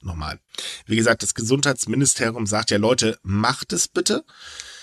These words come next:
Äh, normalerweise ist es eigentlich eine Anweisung und eine Anweisung muss eigentlich befolgt werden. Ähm, aktuell wird auch darüber diskutiert, dass Kommunen das Nichtmachen halt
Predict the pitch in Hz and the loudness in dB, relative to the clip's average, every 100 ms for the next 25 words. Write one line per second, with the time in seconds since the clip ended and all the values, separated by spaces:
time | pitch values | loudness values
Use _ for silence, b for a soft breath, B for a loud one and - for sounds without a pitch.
0 | B B B B 98 101 _ _ 139 131 | B B B B -20 _ _ _ -4 2
1 | 135 151 143 147 135 - 131 139 127 135 | 2 4 0 0 0 0 0 -2 -6 -6
2 | 151 113 104 123 127 107 107 104 120 117 | -2 0 0 0 -4 -8 -8 -8 -4 -4
3 | 117 127 131 - 113 107 123 143 131 95 | -2 0 0 0 -6 -6 -4 -2 -2 -2
4 | 87 87 87 - 95 98 95 - 127 110 | -4 -4 -6 -8 -6 -6 -6 -6 -4 -4
5 | 117 113 113 110 110 113 - 123 127 120 | -4 -6 -6 -4 -4 -4 -4 -2 0 0
6 | 110 104 - - - 113 120 131 127 104 | 0 2 2 2 -2 -6 -2 -2 -2 -2
7 | 120 120 - 104 117 104 101 - - | -2 -6 -6 -8 -6 -4 -4 -4 -8